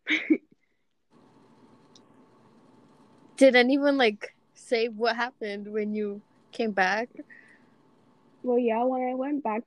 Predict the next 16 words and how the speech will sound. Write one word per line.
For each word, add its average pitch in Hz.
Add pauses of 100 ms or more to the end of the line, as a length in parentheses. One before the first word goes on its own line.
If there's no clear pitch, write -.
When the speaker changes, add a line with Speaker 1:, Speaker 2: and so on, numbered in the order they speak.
(100)
Speaker 1:
to 277
school, 214
people 254
were 262
like, 247 (280)
"Oh 269
my 311
God, 311
what 302
happened 311
to 294
you? 277
Like, 262
where 269
did 302
you 262